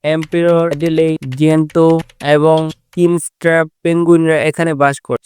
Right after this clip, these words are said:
শীতল তাপমাত্রা ও বরফের উপর পেঙ্গুইনের জীবনধারা বিস্ময়কর। এম্পেরর পেঙ্গুইনের বাচ্চা জন্মানো এক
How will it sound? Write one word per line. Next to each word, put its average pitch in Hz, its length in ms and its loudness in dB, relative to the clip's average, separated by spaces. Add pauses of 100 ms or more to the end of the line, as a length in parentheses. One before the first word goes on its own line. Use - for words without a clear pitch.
শীতল 165 340 0 (100)
তাপমাত্রা 170 540 0 (320)
ও 160 80 -10 (140)
বরফের 156 440 2
উপর 165 180 -2 (100)
পেঙ্গুইনের 165 580 0
জীবনধারা 156 560 2 (260)
বিস্ময়কর। 143 580 -2 (420)
এম্পেরর 165 460 2 (100)
পেঙ্গুইনের 170 500 2
বাচ্চা 165 360 -2
জন্মানো 160 420 0 (100)
এক 151 180 -2